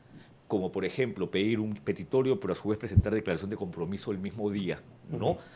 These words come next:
Speaker 1: O ingresar gran maquinaria como si uno fuera un pequeño productor minero, cuando con esa inversión
Speaker 2: Pero que
Speaker 1: queda
Speaker 2: pasa en Madre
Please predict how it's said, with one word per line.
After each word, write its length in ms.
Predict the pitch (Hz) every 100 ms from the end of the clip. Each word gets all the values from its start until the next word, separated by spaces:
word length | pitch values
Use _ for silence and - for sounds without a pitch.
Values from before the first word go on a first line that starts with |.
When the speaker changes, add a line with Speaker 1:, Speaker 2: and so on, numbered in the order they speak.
| - - 143
Speaker 1:
O 140 | 139
ingresar 560 | 117 110 107 127 120 113
gran 320 | 127 147 143
maquinaria 600 | 135 - 110 123 123 117
como 180 | 95 95
si 140 | -
uno 80 | 117
fuera 180 | - 120
un 60 | 110
pequeño 340 | 110 110 113
productor 440 | 101 90 - 110
minero, 380 | 110 107 104 113
cuando 340 | - 113 104 92
con 180 | 90
esa 180 | 104 -
inversión 560 | 113 104 101 92 - 107
Speaker 2:
Pero 80 | -
que 40 | -
Speaker 1:
queda 40 |
Speaker 2:
pasa 100 | 104 156
en 80 |
Madre 40 | -